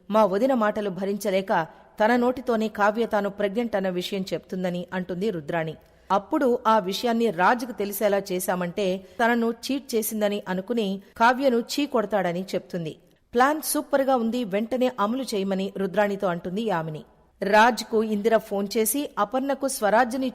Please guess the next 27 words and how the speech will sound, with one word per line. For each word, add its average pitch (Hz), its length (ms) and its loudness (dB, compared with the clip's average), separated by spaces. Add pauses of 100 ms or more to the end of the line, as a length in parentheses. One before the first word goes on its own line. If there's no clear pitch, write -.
చూడాలని 220 360 2
ఉందని 196 500 0
వెంటనే 214 420 -2
తీసుకురమ్మని 196 680 -2
చెప్తుంది. 170 560 -6 (220)
"స్వరాజ్ను 220 560 4
తీసుకొచ్చి 208 800 -4
మీ 196 160 0
మనవరాల్ని 202 600 2
పడేస్తాను" 196 760 0
అంటాడు 180 380 -2 (100)
రాజ్. 170 340 0 (360)
ఈ 269 100 2
మాటల్ని 254 440 2
యామిని 233 460 2
విని 196 400 -2 (100)
"ఏంటి 220 440 -2
సంగతి?" 208 520 -4 (100)
అని 202 100 0
అడుగుతుంది. 170 500 -4 (340)
కళావతి 277 400 6
గారికి 233 300 2
దగ్గరయ్యే 220 420 2
అవకాశం 202 540 0
దొరికిందని 190 540 -2
రాజ్ 180 460 0
చెప్పడంతో 180 560 -2